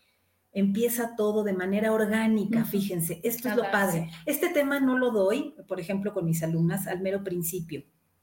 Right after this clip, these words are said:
Speaker 1: Lo he, ya lo estoy dando como dos años después, fíjense qué interesante. ¿Por qué?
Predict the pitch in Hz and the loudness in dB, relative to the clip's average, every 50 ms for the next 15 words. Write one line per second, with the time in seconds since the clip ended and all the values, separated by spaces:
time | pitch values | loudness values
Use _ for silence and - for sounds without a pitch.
0 | _ _ _ _ - 208 208 214 220 214 214 214 208 196 226 233 247 254 269 262 | _ _ _ _ -2 0 2 4 4 2 0 0 -2 0 0 2 2 0 0 0
1 | - 247 233 226 220 214 208 208 220 220 220 - 190 180 185 180 175 170 175 180 | 0 0 0 2 2 2 2 2 0 -2 0 -2 -4 -4 -2 -4 -4 -4 -4 -2
2 | 175 208 214 - 233 220 220 214 208 196 170 165 165 190 190 185 - - 180 170 | -2 -2 -2 0 0 0 2 2 2 0 0 -2 -2 -4 -4 -4 -6 -10 -12 -10
3 | - 160 160 - - - 175 170 165 180 156 160 165 170 160 160 - - - - | -8 -8 -8 -8 -10 -10 -10 -10 -8 -8 -8 -8 -6 -4 -4 -4 -6 -10 -16 -20
4 | - _ _ _ _ _ - 208 202 202 220 220 220 - - - | -20 _ _ _ _ _ -6 -6 -2 0 0 -2 -2 -4 -8 -18